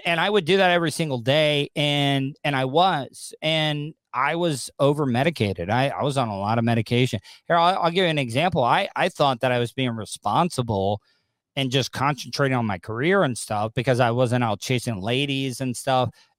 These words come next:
And, and that's not it, because, uh, that medication, man, makes you, uh, uh,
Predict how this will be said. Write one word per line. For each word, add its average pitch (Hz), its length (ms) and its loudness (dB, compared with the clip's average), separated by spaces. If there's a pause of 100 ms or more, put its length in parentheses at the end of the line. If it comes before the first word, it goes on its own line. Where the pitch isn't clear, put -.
(100)
And, 151 260 0
and 135 160 -2
that's 127 240 -2
not 101 200 -2
it, 147 180 2
because, 101 600 -6
uh, 95 460 -8 (100)
that 127 180 0
medication, 117 720 -4
man, 107 400 -2 (480)
makes 127 260 -4
you, 107 220 -6
uh, 104 440 -6
uh, 107 280 -4